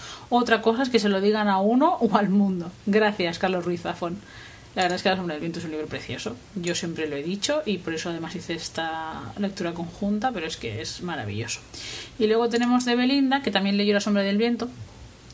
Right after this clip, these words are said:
Eh, La sombra del viento de Carlos Ruiz Zafón es una historia dentro de otra historia que comienza un amanecer de mil novecientos cuarenta y cinco en Barcelona, cuando Daniel Semper es conducido por su padre al cementerio de los libros olvidados.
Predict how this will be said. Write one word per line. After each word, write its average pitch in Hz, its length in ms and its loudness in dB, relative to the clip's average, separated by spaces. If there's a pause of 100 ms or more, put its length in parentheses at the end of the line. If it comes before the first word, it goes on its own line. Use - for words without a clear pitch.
(260)
Eh, 208 240 6
La 202 80 2
sombra 262 200 2
del 262 120 2
viento 262 180 4
de 254 60 2
Carlos 233 200 8
Ruiz 220 140 2
Zafón 220 240 2
es 247 140 2
una 202 160 2
historia 240 500 2 (380)
dentro 247 260 4
de 240 80 6
otra 208 140 2
historia 214 380 4
que 214 60 -4
comienza 202 420 0 (260)
un 220 160 4
amanecer 196 440 2
de 214 100 2
mil 202 120 4
novecientos 202 320 0
cuarenta 180 300 2
y 165 40 -2
cinco 208 260 2
en 196 100 2
Barcelona, 165 640 -2
cuando 190 260 0
Daniel 208 240 0
Semper 214 320 2
es 233 80 2
conducido 190 500 0
por 190 120 0
su 170 160 -4
padre 202 420 4
al 202 140 2
cementerio 190 480 0
de 208 60 2
los 180 120 -2
libros 175 220 -4
olvidados. 160 560 -6